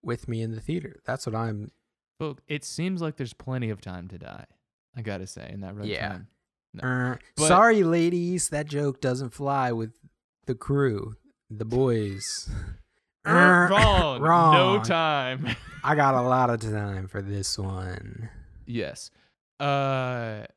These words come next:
Speaker 1: Don't try to step on this.
Speaker 2: ha-, are, are
Speaker 1: We
Speaker 2: you,
Speaker 1: didn't
Speaker 2: are
Speaker 1: step
Speaker 2: you
Speaker 1: on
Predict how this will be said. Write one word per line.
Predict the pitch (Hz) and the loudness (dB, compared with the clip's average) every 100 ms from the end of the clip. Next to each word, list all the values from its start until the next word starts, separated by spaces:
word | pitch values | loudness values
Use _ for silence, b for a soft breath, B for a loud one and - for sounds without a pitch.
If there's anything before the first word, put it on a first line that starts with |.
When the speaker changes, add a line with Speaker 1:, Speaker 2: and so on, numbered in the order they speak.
| - | 4
Speaker 1:
Don't | 202 233 - | 4 4 -2
try | 170 147 | 0 0
to | 123 | 0
step | - 123 | -4 -4
on | 117 110 | -4 -4
this. | 101 98 | -6 -4
Speaker 2:
ha-, | - - - | -4 -4 -2
are, | 180 190 | 0 2
are | 185 | 4
Speaker 1:
We | 208 | 6
Speaker 2:
you, | 247 | 6
Speaker 1:
didn't | 220 | 6
Speaker 2:
are | 185 | 6
Speaker 1:
step | 202 202 | 4 4
Speaker 2:
you | 190 | 4
Speaker 1:
on | 160 123 | 2 0